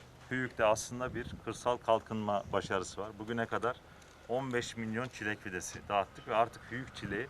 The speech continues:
sadece Konya'da değil, Türkiye'de hatta yurt dışında da tanınır bir marka haline geldi. Şimdi bundan sonra yapılması gereken özellikle çileğin endüstriyel hale getirerek satılması ve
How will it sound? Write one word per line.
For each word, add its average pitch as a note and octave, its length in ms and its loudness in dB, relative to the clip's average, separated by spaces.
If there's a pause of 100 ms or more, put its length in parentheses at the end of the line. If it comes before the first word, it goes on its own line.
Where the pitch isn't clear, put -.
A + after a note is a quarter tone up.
(400)
sadece A#2 300 4
Konya'da G#2+ 520 -2
değil, C#3 160 -10 (440)
Türkiye'de A2 460 -2
hatta A#2+ 460 2 (580)
yurt B2+ 180 -6
dışında A2 380 -4
da B2+ 100 -4
tanınır B2 400 0
bir B2 100 -2
marka A#2 480 6 (120)
haline F2+ 380 2
geldi. E2+ 320 -8 (560)
Şimdi C#3 280 -6
bundan C3+ 260 4
sonra C3 220 0
yapılması A#2+ 480 0
gereken A2+ 360 -2
özellikle A2+ 480 -4
çileğin A#2 360 0
endüstriyel A2 480 0
hale G#2+ 280 6
getirerek F#2+ 460 -2 (480)
satılması G#2+ 720 -2
ve A#2 200 2